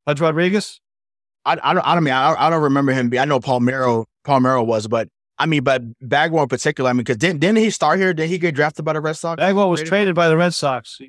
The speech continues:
Speaker 2: Yeah. So I mean,
Speaker 1: right.
Speaker 2: yeah, yeah, if you look at him, how small he was early on, and then by the time they became the Killer Bees, <laughs> you know, with him, Biggio, and
Speaker 1: Yeah.
Speaker 2: Berkman, it was like, "Oh, this, this guy really was a wagon for the wrong reason."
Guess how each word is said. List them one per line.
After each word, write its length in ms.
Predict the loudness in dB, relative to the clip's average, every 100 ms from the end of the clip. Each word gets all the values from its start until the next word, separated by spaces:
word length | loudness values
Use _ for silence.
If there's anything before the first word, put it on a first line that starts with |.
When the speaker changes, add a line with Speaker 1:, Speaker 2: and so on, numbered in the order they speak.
| -6 -2
Speaker 2:
Yeah. 260 | 0 -2 -8
So 140 | -2 2
I 40 |
mean, 180 | 4 2
Speaker 1:
right. 120 | 2
Speaker 2:
yeah, 140 | 0 0 -4
yeah, 120 | -2 0
if 100 | 0
you 80 |
look 180 | 0 0
at 60 | -2
him, 80 | 0
how 140 | -2
small 300 | -2 -2 0
he 100 | 0
was 640 | 0 2 0 -2 -8 -16 _ _ _ _ -2
early 280 | 0 0
on, 300 | 0 0 0
and 140 | -2 -4
then 320 | -4 -6 -8 _ _
by 80 | -4
the 100 | -2
time 300 | 0 0 0
they 100 | -2
became 300 | -4 -2 -2
the 80 | 0
Killer 280 | 0 2 0
Bees, 580 | -2 -6 -8 -8 -6 -4 -6
<laughs> 180 | _ -4
you 80 | -2
know, 80 | 0
with 160 | 0
him, 180 | -2 0
Biggio, 360 | 0 2 0 0
and 80 | 0
Speaker 1:
Yeah. 40 |
Speaker 2:
Berkman, 340 | -2 0 -2
it 60 | -2
was 140 | -2
like, 120 | -2 -2
"Oh, 240 | -2 -2
this, 160 | -4 -6
this 140 | -10 -4
guy 360 | 0 0 0 -4 _ -4
really 200 | 0 2
was 200 | 0 0
a 60 | 0
wagon 380 | 2 2 0 -4
for 100 | -2
the 80 |
wrong 280 | 0 -2 -2
reason." 360 | -4 -4 -4